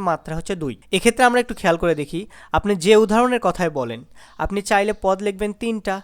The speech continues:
আপনি চাইলে পদ লিখবেন দুইটা, অথবা আপনি পদ লিখবেন একটা। অর্থাৎ আপনি যদি এক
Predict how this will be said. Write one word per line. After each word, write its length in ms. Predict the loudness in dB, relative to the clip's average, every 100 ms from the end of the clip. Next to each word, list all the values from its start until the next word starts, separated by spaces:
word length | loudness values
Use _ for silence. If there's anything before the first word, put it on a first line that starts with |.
| -10 -10
আপনি 140 | -8 -4
চাইলে 180 | -4 -4 -2
পদ 140 | -2 -2
লিখবেন 240 | -6 -6 -2
দুইটা, 280 | -2 -2 -6 -8 -14 -6 -4
অথবা 200 | 0 2 2
আপনি 140 | 0 -2
পদ 120 | -2 -2
লিখবেন 260 | -6 -8 -12 -12 _ _ -2 -2
একটা। 260 | -4 -18 -18 _ -20 -10 -8
অর্থাৎ 260 | -4 -6 -4 -4
আপনি 160 | -4 -4 -4
যদি 200 | -4 -8 -10 -4
এক 80 | -4